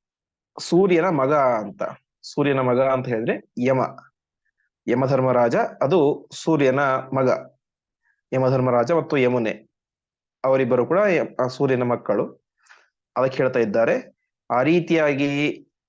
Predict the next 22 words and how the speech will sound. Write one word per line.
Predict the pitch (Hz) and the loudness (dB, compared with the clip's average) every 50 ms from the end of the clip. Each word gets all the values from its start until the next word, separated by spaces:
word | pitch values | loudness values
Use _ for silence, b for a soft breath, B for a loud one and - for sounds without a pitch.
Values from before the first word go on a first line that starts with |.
| _ - | _ 0
ಯಾವುದೇ | 143 135 127 131 143 160 175 | 0 2 2 2 2 2 2
ಉದ್ದೇಶದಿಂದಾಗಿ | 170 156 139 131 151 160 151 151 143 147 139 139 139 139 139 131 135 | 2 2 2 2 0 0 0 0 0 0 2 2 2 2 2 0 0
ಆದರೂ | 131 127 127 131 127 127 | 0 2 2 0 0 0
ಕೂಡ | - 147 160 | -2 -2 -2
ನಾವು | 156 147 131 131 139 135 123 120 | 0 0 0 2 2 2 2 0
ಉಪವಾಸವನ್ನು | 123 123 - 127 123 131 127 131 131 127 127 131 123 120 117 | -2 -4 -8 -6 -2 0 0 0 0 -2 0 0 -2 0 0
ಮಾಡಿದರೆ | 117 127 131 131 120 113 120 185 247 - _ _ _ _ _ _ _ _ _ - - | 0 0 0 0 -2 -2 -2 -2 -4 -6 _ _ _ _ _ _ _ _ _ -8 -4
ಅದರಿಂದಾಗಿ | 131 147 147 147 143 139 139 135 131 | -2 0 0 2 2 2 2 0 2
ಏನಾಗುತ್ತೆ, | 131 123 123 120 110 110 - - 202 240 254 - _ _ _ _ _ _ - | 0 0 0 0 0 -2 -4 -4 -6 -6 -6 -10 _ _ _ _ _ _ -6
"ನದರ್ಶಯತಿ | - 127 127 156 185 175 - - - 175 147 135 127 - 175 | -2 0 0 0 0 -2 -4 -6 -2 0 2 2 2 2 0
ಭಾಸ್ಕರಿಂ" | 143 120 131 139 139 - - 147 135 135 127 120 117 113 | -2 0 -4 -4 -4 -4 -4 -2 0 0 0 0 -2 -2
ಅಂತ, | 107 104 104 190 214 - - - _ _ _ _ _ _ _ - - | -4 -4 -2 -2 -4 -4 -4 -14 _ _ _ _ _ _ _ -6 -4
ಅವನಿಗೆ | 131 127 143 170 180 147 | -2 0 2 2 2 2
ಯಮನ | 131 139 160 175 175 151 | 2 2 0 0 0 -2
ದರ್ಶನ | 151 139 - - 147 143 | -2 -2 -4 -4 -4 -2
ಆಗೋದಿಲ್ಲ | 131 131 127 131 127 123 123 120 123 | 0 0 2 2 2 0 2 2 2
ಎಂಬುದಾಗಿ | 120 117 113 113 107 104 107 110 131 | 2 2 0 0 -2 -2 -2 -2 -2
ಹೇಳ್ತಾ | 135 120 107 - - | -2 -2 -4 -2 -4
ಇದ್ದಾರೆ. | 104 - 143 123 101 107 - _ _ _ _ _ - | -4 -2 0 -2 -2 -2 -6 _ _ _ _ _ -12
ಅಂದ್ರೆ | 113 110 120 147 156 - 113 156 190 - _ b b b b b b _ - | -10 -6 -4 -2 0 0 0 -2 -4 -8 _ b b b b b b _ -12
ವಿಶೇಷವಾಗಿ | - 120 - 143 139 131 - 131 123 117 117 139 196 | -8 -2 0 0 0 0 0 0 2 2 2 2 0
ನಮ್ಮ | 196 151 131 135 143 | 0 0 0 0 0